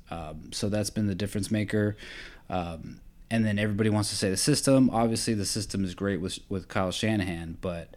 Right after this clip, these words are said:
um, you still have to have someone that can make the throws and somebody who's, um, you know, studying film and understands defenses very well.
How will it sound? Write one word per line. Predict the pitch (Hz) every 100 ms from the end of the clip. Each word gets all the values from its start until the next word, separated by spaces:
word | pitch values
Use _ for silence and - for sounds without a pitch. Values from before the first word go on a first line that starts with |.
| - - - -
um, | 92 87 82 - -
you | 104
still | -
have | 117
to | 113
have | 101
someone | 113 104
that | 98 98
can | 101
make | 101
the | -
throws | 87 110 113 113 98
and | 95 90
somebody | 107 104 95
who's, | 101 95 90 - - - - - -
um, | 87 73 71 57 -
you | 110
know, | 87
studying | - - 110 107
film | 101 107 104 101 101 98
and | 92 90 85 -
understands | 110 110 - 104 92
defenses | 113 107 110 95 101
very | 101 101 95
well. | 95 95 95 101